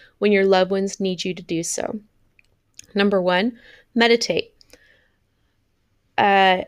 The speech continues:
actually, right now, I very strongly recommend old-fashioned joining attention with breath meditation. For a much more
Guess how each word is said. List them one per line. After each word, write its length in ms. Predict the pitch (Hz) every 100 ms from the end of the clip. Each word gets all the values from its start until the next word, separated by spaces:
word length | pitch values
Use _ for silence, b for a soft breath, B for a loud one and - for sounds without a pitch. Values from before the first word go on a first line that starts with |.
| -
actually, 460 | 220 - - 254
right 240 | 226 202 202
now, 500 | 202 196 214 294 311 - _ _ -
I 100 | 214
very 280 | 196 196 208
strongly 480 | 226 - 214 220 214
recommend 560 | 196 196 202 202 214 -
old-fashioned 800 | 185 196 196 185 196 - 208 202
joining 560 | 190 196 202 202 208
attention 540 | - - 196 196 214 202
with 240 | 196 _
breath 340 | 180 180 185 -
meditation. 840 | 202 180 185 - 170 165 - 226 226 _ _ _ _ B B B _
For 200 | 220 208
a 60 | 202
much 340 | 196 196 -
more 360 | 208 196 190